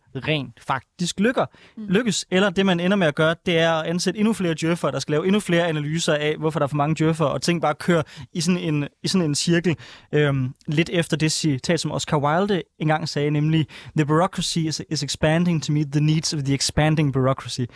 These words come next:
Speaker 2: Mm.
Speaker 1: Øh, det er lidt min frygt med den her øvelse, men jeg forbeholder mig stadig med en vis optimisme og tro på, at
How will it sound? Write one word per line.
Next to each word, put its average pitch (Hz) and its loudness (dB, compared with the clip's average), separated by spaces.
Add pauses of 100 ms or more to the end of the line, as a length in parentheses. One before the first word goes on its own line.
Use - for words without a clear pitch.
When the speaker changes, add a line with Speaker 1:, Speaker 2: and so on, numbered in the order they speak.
(260)
Speaker 2:
Mm. 104 -4
Speaker 1:
Øh, 143 0 (160)
det 220 4
er 180 4
lidt 175 0
min 165 2
frygt - -2
med 151 0
den 147 2
her 156 4
øvelse, 143 0 (260)
men 151 4
jeg 147 2
forbeholder 180 2
mig 139 0
stadig 165 0
med 185 4
en 170 -2
vis 247 0
optimisme 175 -2
og 139 -2
tro 170 -2
på, 147 0
at 131 -2